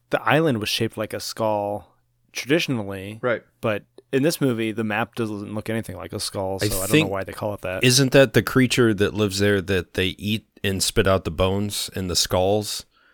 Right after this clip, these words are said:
Speaker 3: of the people that come out? So whoever
Speaker 1: Yeah, but
Speaker 3: visits the island, they see a bunch of skulls? I'm stretching, but
Speaker 1: They don't know it until they get there, and they're
Speaker 3: That's
Speaker 1: calling
Speaker 3: true.
Speaker 1: it Skull Island before they even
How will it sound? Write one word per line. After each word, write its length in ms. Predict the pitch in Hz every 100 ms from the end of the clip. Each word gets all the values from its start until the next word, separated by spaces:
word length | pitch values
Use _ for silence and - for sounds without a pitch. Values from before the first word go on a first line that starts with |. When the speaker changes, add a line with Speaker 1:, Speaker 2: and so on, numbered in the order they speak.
| _ _ _ -
Speaker 3:
of 260 | 98 87
the 100 | 92
people 320 | 87 107 98 90
that 160 | 101
come 160 | - 104
out? 140 | 98 -
So 180 | 107
whoever 180 | 95 104
Speaker 1:
Yeah, 80 | 139
but 60 | 113
Speaker 3:
visits 340 | 104 113 -
the 160 | 110 95
island, 320 | 101 101 92
they 80 | 90
see 180 | -
a 60 | 92
bunch 220 | 92 87
of 80 | 92
skulls? 520 | - 98 98 95 - - - -
I'm 120 | 92 87
stretching, 480 | - 80 - 80
but 160 | - 90
Speaker 1:
They 120 | 131
don't 320 | 147 147 131
know 260 | 127 131 127
it 120 | 113
until 340 | 123 117 113 117
they 120 | 107
get 240 | 107 120 113
there, 120 | 101
and 120 | 107
they're 80 | 113
Speaker 3:
That's 100 | 90
Speaker 1:
calling 160 | 120
Speaker 3:
true. 80 | 104
Speaker 1:
it 40 | 78
Skull 200 | 113 95
Island 600 | 113 113 104 101 107 -
before 320 | 113 123 113
they 140 | 107
even 480 | 110 101 101 107 -